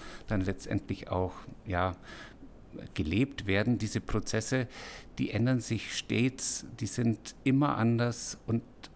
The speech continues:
es kann kein Planer der Welt alle <laughs> Prozesse, die es da so gibt, kennen. Also von daher ist das jetzt etwas, was mir sehr am Herzen liegt, da diese Erfahrung und dieses Wissen frühzeitig in die Planung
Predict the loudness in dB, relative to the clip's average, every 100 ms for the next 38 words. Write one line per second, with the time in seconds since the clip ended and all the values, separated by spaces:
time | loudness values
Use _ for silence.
0 | -6 -4 -2 0 0 2 2 2 2 0
1 | 2 2 2 4 4 2 0 -2 0 2
2 | 2 0 -6 -8 -16 -18 -16 -4 -2 0
3 | 0 2 2 2 2 2 0 0 2 0
4 | 0 -6 -12 -6 0 2 2 0 0 2
5 | 2 0 -8 -12 -12 -14 -6 -2 0 2
6 | 2 2 2 0 -6 -18 -18 -18 -20 -2
7 | -2 0 0 0 0 -2 0 0 -2 -6
8 | -10 -12 -2 0 0 2 4 4 2 2
9 | 2 2 2 0 0 0 2 0 -2 -14
10 | -14 -14 -14 -14 -4 0 2 2 2 0
11 | -2 -2 0 -2 0 2 4 4 2 2
12 | 2 0 0 0 -2 2 2 2 -4 -14
13 | -12 -2 2 2 2 2 2 0 0 0
14 | 0 0 0 2 4 4